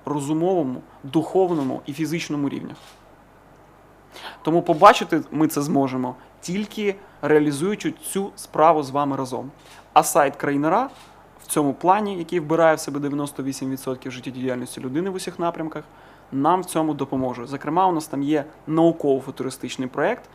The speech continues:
який заглядає в Україну локально до дві тисячі п'ятдесятого року, а глобально на дванадцять тисяч років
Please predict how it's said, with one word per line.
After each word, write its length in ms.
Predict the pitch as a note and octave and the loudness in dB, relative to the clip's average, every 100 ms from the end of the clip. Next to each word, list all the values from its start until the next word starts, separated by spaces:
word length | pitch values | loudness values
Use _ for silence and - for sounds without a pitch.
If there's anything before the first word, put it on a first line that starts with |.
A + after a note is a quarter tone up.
| - - - | -20 -20 -12
який 360 | C3+ C#3+ - F#3+ | -4 -4 -4 -2
заглядає 760 | D3+ D3 C#3 D3 D#3+ D#3 D3+ C#3+ - - | -2 -2 -4 4 6 6 4 -2 -18 -16
в 120 | C3+ | -6
Україну 640 | D3+ - C#3+ C#3+ C#3+ C#3 C3 | -6 -2 -2 0 0 0 -2
локально 600 | D3 F3 F3 C#3 B2+ B2+ | 0 0 6 4 4 -2
до 100 | C3 | -6
дві 180 | C3+ C#3 | -6 -6
тисячі 340 | D3 C#3+ - | -6 -8 -10
п'ятдесятого 680 | C#3+ C3+ D3 D3+ - G#3 G3 | -6 -6 -4 -4 -4 -4 -2
року, 300 | G3 G#3+ A#3 A3+ - - | 0 0 -2 -10 -18 -6
а 100 | C#3+ | -4
глобально 540 | C#3 D3 E3 G3 F#3 | -2 4 4 4 0
на 100 | D3 | -4
дванадцять 560 | C3 C3 C#3 D3+ F3 F#3 | -2 -2 0 -2 -4 -12
тисяч 400 | - C#3+ D#3 - | -6 -6 -6 -6
років 240 | C#3+ D3 | -8 -8